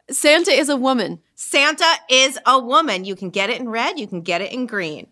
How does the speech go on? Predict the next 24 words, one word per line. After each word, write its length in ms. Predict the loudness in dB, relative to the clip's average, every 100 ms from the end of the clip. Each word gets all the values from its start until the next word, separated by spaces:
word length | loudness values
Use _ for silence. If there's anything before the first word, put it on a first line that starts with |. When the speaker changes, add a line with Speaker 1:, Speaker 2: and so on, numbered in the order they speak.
| _ -2
Speaker 1:
And 200 | -2 -2
you 120 | -6
can 180 | -10 -6
always 500 | -2 0 0 0 -2
confuse 800 | -6 -10 -12 -8 -4 -4 -4 -8
people 560 | -12 -10 -10 -8 -6 -6
who 140 | -8
see 280 | -10 -8 -6
you 120 | -6
wearing 360 | -4 -2 -2 -4
it, 140 | -6 -8
which 220 | -10 -8
is 300 | -8 -8 -14 _
the 160 | -12 -10
vibe. 400 | -6 -6 -6 -12 _ -4
Speaker 2:
And 340 | -4 -4 -8
Speaker 1:
chaos. 600 | -6 -2 0 -2 -6 -12 -6
Speaker 2:
we'll 180 | -6
probably 440 | -2 0 0 -2 -6
have 180 | -6 -4
one 140 | -6
in 140 | -6 -12
each 180 | -12
color. 360 | -10 -10 -12 -6